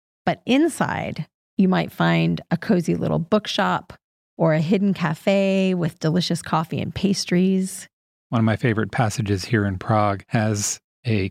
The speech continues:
Speaker 2: coffee shop and a bookstore and a game shop. And I get into that passage and I never want to leave.
Speaker 1: That one also has a stained glass ceiling, which is
Speaker 2: Yeah.
Speaker 1: amazing. As you listen to this,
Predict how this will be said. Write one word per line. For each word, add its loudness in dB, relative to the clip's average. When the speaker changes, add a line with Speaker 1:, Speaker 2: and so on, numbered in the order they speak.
Speaker 2:
coffee 0
shop 0
and 2
a 0
bookstore 0
and 2
a -2
game 0
shop. -2
And -2
I 0
get 0
into 0
that 2
passage -2
and 0
I -2
never -2
want -4
to -6
leave. -6
Speaker 1:
That 0
one 2
also 2
has 2
a 0
stained 0
glass -4
ceiling, -2
which -6
is -8
Speaker 2:
Yeah. -2
Speaker 1:
amazing. -6
As 0
you 4
listen 2
to -2
this, -4